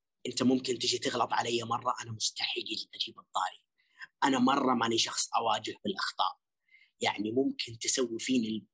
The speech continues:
تقول فيني كلام مرة كثير. أنا حأستهبل معاك، حأضحك عشان الخرجة تمشي وزي كذا.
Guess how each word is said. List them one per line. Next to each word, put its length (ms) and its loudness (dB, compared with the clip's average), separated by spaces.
تقول 220 4
فيني 280 4
كلام 280 4
مرة 240 4
كثير. 400 -10
أنا 100 8
حأستهبل 840 0
معاك، 420 0
حأضحك 540 -2
عشان 300 -2
الخرجة 400 -4
تمشي 320 -4
وزي 220 -8
كذا. 280 -12